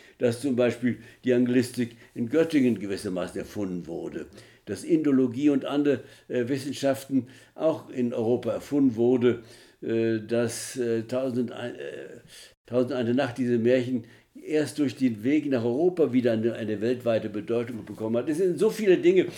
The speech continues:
wo Europa drauf stolz sein kann, aber nicht eben Brüssel. Und dann sollte man die Bedingungen dafür erleichtern. Und das heißt eben unter anderem,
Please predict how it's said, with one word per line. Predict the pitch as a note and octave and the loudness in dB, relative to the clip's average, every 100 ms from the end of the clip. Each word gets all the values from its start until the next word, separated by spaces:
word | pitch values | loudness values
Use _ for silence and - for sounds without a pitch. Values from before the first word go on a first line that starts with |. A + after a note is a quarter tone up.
| - - - | -16 -18 0
wo | D#3 | 4
Europa | D#3 F3 D#3 C3 B2 - - | 6 6 4 2 -6 -12 0
drauf | B2+ - | 0 2
stolz | E3+ F3 | 2 2
sein | D#3+ C3+ | 2 2
kann, | D#3 C3+ - - | 0 -2 -10 -8
aber | A#2+ B2+ A2+ | -6 2 2
nicht | F#2 B2+ - | 4 2 2
eben | B2 B2 F#2 | -2 -2 -2
Brüssel. | F#2 F#2+ C3 C3+ | -6 -6 -6 -6
Und | A#2+ - - - | -8 -20 -18 -4
dann | A2+ | 0
sollte | B2+ C3+ C3 | 2 2 0
man | A2 G#2 F#2 | 0 -2 -6
die | F#2 | -8
Bedingungen | F2 F2 - C#3 D#3 C3+ A2 | -12 -14 0 4 6 6 4
dafür | G2+ - G2+ | 0 -2 -6
erleichtern. | E2+ G#2 A#2+ - E3 F3 | -4 -4 -4 -4 -4 -4
Und | - _ _ - | -10 _ _ -6
das | A2+ - G#2+ | -6 -6 -4
heißt | A2+ - | -4 -4
eben | G#2+ G#2 | -8 -4
unter | A#2 A#2 | -4 -4
anderem, | G2+ G2+ F#2+ | -6 -6 -8